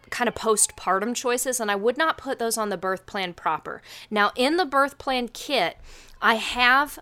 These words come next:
a video that covers creating your baby's plan, and that's a separate little one-sheet page, and it covers those options.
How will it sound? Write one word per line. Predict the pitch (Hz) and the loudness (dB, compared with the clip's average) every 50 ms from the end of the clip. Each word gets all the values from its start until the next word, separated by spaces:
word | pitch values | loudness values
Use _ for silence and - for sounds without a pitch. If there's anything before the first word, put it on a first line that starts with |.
| - | -8
a | 254 | -6
video | 247 220 254 262 240 247 233 214 | -4 -2 0 0 2 2 2 2
that | 196 185 185 - | 2 0 -2 -4
covers | - - 220 202 190 190 180 175 - | -4 -2 -2 0 0 0 0 0 -2
creating | - - - 247 226 233 233 220 214 208 - | -2 -2 0 2 2 4 2 0 -2 -4 -2
your | 202 190 180 | -2 -2 -2
baby's | 165 151 185 190 226 226 214 196 175 - - | 0 0 0 0 0 0 -2 -4 -6 -6 -8
plan, | - - - 170 147 127 110 110 - - | -8 -8 -8 -8 -8 -8 -10 -14 -8 -4
and | 208 220 220 | -2 4 6
that's | 226 247 247 - - | 6 6 6 4 0
a | 370 - | 2 2
separate | - - - 302 277 277 - 277 254 226 | 2 2 4 4 2 2 2 0 0 0
little | 233 240 233 233 220 220 | 2 2 0 0 0 0
one-sheet | 220 214 214 220 214 - - 226 208 - | 0 0 0 0 -2 -2 -2 -2 -4 -6
page, | - - 220 214 208 208 220 - - - | -6 -6 -4 -2 0 0 -2 -4 -6 -6
and | 240 214 | -4 -4
it | 220 220 - - | -4 -4 -6 -8
covers | - - - 214 214 202 208 202 196 - | -4 0 2 2 2 2 0 -2 -2 -2
those | - 185 175 175 175 - | -2 -2 -2 -4 -4 -4
options. | - 147 135 - - - 160 - 143 - - | -4 -6 -6 -6 -8 -8 -8 -10 -12 -16 -16